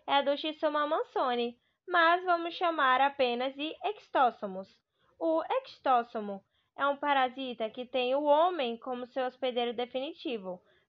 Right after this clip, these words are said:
mas que necessita de caramujos de água doce como hospedeiros intermediários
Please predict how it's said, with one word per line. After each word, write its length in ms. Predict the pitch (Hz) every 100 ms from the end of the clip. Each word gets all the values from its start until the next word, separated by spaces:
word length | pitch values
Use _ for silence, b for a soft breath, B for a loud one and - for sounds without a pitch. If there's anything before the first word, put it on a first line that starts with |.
| _
mas 420 | 349 311 285 311 -
que 100 | 330
necessita 720 | 311 311 311 294 339 349 381
de 120 | 294
caramujos 580 | 277 240 226 220 220 226
de 80 | 214
água 240 | 196 190
doce 500 | 185 220 220 - 208 b b _
como 260 | 381 359 359
hospedeiros 540 | 359 359 359 349 349 349
intermediários 1000 | 349 370 370 359 392 427 392 233 196